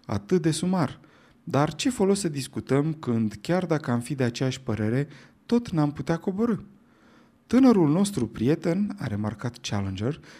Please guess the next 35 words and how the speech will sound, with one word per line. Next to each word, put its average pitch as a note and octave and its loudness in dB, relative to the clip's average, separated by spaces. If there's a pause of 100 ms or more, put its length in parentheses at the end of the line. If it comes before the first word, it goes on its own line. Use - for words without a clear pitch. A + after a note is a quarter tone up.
(180)
"își C3 0
răscumpără G3 2
printr-o B2 0
oarecare C3+ 2
doză D3 0
de A#2 0
bun B2+ 0
simț B2+ -4 (340)
multele A3 6
din B2 2
golurile E3 4
destul C#3 0
de G3 4
vizibile C#3+ 0
ale C#3 2
minții C#3+ -2
sale. E3+ -4 (640)
Desigur C#3+ 4
că A#2 0
scopurile D3+ 2
infamei C#3+ 2
sale C3+ 2
meserii E3+ 2
nu A#3 6
ne G#3 6
interesează D#3+ 2
câtuși D#3 -4
de C3 2
puțin, - -8 (440)
dar, A2+ 2
după A2+ 0
cum F#3+ 2
bine D#3+ 2
a A2 2
spus, - -2